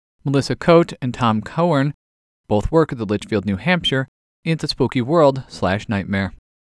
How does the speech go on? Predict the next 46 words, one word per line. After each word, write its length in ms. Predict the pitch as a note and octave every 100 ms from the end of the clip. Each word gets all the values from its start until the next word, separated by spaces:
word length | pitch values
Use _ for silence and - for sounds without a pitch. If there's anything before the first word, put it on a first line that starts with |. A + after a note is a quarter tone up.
| _ _ _
Since 240 | - E3+
they 100 | -
both 300 | C#3 D3 -
worked 220 | E3 D3+
there, 240 | F3+ F#3 F#3
they 120 | C3+
decided 320 | B2 A2+ G2+ G#2
to 60 |
get 120 | C#3
married 340 | D3+ F#3 D#3 G#2
there. 200 | F#2 - _ _ _ _ -
The 80 |
bride 340 | D3+ F3 E3 F3+
wore 200 | C#3+ A#2+
a 40 |
white 240 | A#2 A#2 A2
gown 320 | G#2+ A2 D3+
with 100 | A2
a 60 |
black 320 | G2+ F#2 F2 -
sash, 460 | - G2+ F#2 F#2 -
while 140 | A#2+
her 100 | A2+
bridesmaids 600 | G#2 D3+ F#2 - G2+ F#2+ - _ -
all 180 | F2+ F2+
wore 140 | G2+
black. 440 | A2 F#2+ F2+ - - _ _ _
The 80 | -
father 180 | D3 D#3+
of 80 | D3
the 80 | C#3+
bride 460 | D3 C#3+ F#3+ F#3 -
was 160 | - A#2+
dressed 380 | B2+ D3+ - - -
as 140 | C3
Beetlejuice, 560 | A#2 F#2+ F2 G2 F2 - _ _
the 60 | -
main 220 | C#3+ C3+
character 360 | B2+ F3 D#3+ D3
from 140 | -
the 80 | C3
movie 360 | F#3 D#3+ A#2 -
of 120 | -
the 80 | G2
same 280 | - F2 F2+
name. 280 | F#2 F2+